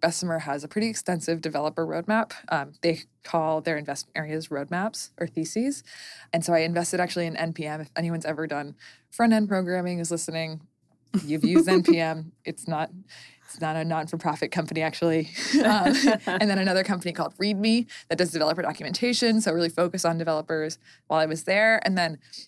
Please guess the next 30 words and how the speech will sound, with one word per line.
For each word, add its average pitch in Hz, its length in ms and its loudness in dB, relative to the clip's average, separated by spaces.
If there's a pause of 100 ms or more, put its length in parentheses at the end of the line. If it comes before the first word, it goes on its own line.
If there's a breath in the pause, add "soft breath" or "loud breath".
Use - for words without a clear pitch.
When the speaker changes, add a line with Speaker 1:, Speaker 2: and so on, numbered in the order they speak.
Speaker 1:
Slack 165 320 -4
opportunity 160 440 -2
came 160 200 -6
along 151 260 -6
and 180 100 -10
I 165 80 -6
just - 160 -8
had - 220 -6
to - 60 -16
do - 140 -6
it - 180 -8
because 160 420 -4 (760 loud breath)
Slack 170 280 0
was 175 120 -4
also 160 260 0
around 165 240 0
two 180 100 -6
hundred 175 200 -2
people, 156 420 -2
just 165 320 -2
starting 156 300 -4
to - 100 -10
think 160 180 -6
about 151 220 -4
platform 165 420 -4
and 160 80 -6
building 156 260 -4
it 151 80 -8
out. 156 300 -6 (220 loud breath)
Um, 165 340 -6